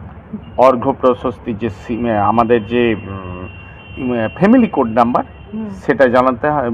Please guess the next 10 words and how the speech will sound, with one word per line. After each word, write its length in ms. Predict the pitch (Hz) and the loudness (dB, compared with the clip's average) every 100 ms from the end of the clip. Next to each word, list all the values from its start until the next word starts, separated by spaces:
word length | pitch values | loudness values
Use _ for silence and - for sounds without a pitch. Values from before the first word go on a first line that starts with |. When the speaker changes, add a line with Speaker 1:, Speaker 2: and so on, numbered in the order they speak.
| 113 | -2
Speaker 1:
রেডি 320 | 123 143 156 | 0 2 4
রাখতে 280 | 160 - 208 | 2 2 0
হয়, 120 | 233 - - - - | 0 -4 -20 -12 2
আর 200 | 131 151 - - 110 | 4 4 2 -12 -6
ঋত্বিকের 420 | 131 - 123 120 | -6 -6 -8 -6
নামটা 600 | 95 85 82 85 - - | -4 -6 -10 -14 -18 -16
Speaker 2:
হুম। 260 | - - 98 | -14 -14 -12
Speaker 1:
জেনে 180 | 92 80 | -12 -12
রাখতে 340 | 82 - - | -14 -16 -20
হয়। 100 | - | -20